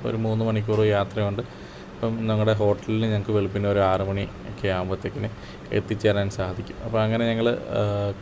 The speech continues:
കൊളംബോയിൽ നിന്ന് Pick Me ആപ്പ് വഴിയിട്ട് നമ്മൾ, ആ, ബുക്ക് ചെയ്തു.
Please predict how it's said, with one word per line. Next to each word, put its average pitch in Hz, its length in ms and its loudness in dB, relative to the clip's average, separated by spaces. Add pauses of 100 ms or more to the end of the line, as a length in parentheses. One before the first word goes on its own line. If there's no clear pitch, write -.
കൊളംബോയിൽ 104 540 4
നിന്ന് 110 220 2 (600)
Pick 113 240 2
Me 117 80 4
ആപ്പ് 107 280 4
വഴിയിട്ട് 110 440 4 (180)
നമ്മൾ, 101 260 2
ആ, 98 640 -2
ബുക്ക് 95 280 -6
ചെയ്തു. 95 300 2